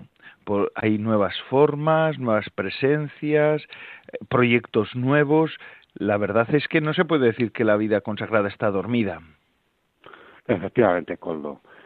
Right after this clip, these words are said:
Speaker 2: La vida consagrada, mm, no puede estar dormida porque si se duerme deja, deja de, eh, ser lo que tiene que ser, eh, abandona un poco sus raíces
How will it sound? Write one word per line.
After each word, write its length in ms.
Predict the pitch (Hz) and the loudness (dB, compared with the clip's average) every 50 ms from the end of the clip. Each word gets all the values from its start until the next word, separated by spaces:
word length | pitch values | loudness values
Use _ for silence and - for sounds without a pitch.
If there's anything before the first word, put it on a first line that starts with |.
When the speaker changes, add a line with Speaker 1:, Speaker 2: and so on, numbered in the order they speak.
| - - _ _ | -20 -20 _ _
Speaker 2:
La 80 | - 90 | 0 0
vida 160 | 90 98 101 | 2 2 0
consagrada, 720 | - - 98 - - 101 101 101 101 101 101 107 110 - - - | -2 -4 -8 -8 -6 -4 2 2 4 6 6 4 4 2 -4 -12
mm, 240 | 107 98 92 92 87 - - - 113 - | -12 -10 -10 -10 -12 -12 -14 -16 -12 -8
no 180 | 107 101 101 | -6 -6 -4
puede 220 | - - 104 95 95 | -2 0 0 0 0
estar 240 | - - 110 90 | -2 -2 -2 -2
dormida 400 | 85 92 85 87 101 113 113 117 | -2 -4 -6 -4 -2 0 2 2
porque 340 | 110 - - - - - 90 - - - | 2 0 -4 -10 -6 -6 -6 -6 -4 -4
si 120 | 127 123 | -4 -4
se 140 | 104 - - 101 | -2 -2 -4 -4
duerme 520 | 87 95 110 107 104 104 107 107 104 - | -2 0 0 0 0 0 -2 -2 -4 -6
deja, 460 | - - - 98 87 - 107 98 101 - - | -8 -10 -8 -8 -4 0 0 0 0 -2 -6
deja 400 | - - 101 - - 107 101 92 | -10 -10 -10 -4 0 0 0 2
de, 260 | 90 95 90 85 78 - - - - - - _ - | 0 0 -2 -4 -6 -12 -20 -20 -20 -20 -20 _ -14
eh, 200 | 92 90 87 87 - - | -12 -12 -12 -12 -4 -2
ser 260 | 113 101 92 85 80 | 0 0 0 0 -4
lo 80 | 82 | -8
que 160 | - - - 92 | -10 -10 -10 -10
tiene 360 | - - 101 101 98 87 85 | -8 -4 -2 -2 -2 -2 -6
que 140 | - - - | -10 -12 -8
ser, 500 | - - 110 110 110 107 101 101 - - | -4 0 2 2 2 2 0 -2 -8 -10
eh, 540 | 104 92 87 90 92 87 82 80 - - - - | -12 -12 -12 -12 -12 -12 -12 -14 -16 -16 -2 -2
abandona 500 | 107 92 98 90 85 92 104 101 92 92 | 0 2 2 0 2 0 0 0 0 0
un 140 | 92 85 | -2 -2
poco 320 | - - 101 - - - - | -6 -8 -8 -6 -6 -8 -8
sus 180 | - 104 82 - | -8 -12 -6 -2
raíces 520 | 90 87 92 104 92 - 104 98 92 85 | -2 0 0 0 -2 -2 -2 -2 -2 -2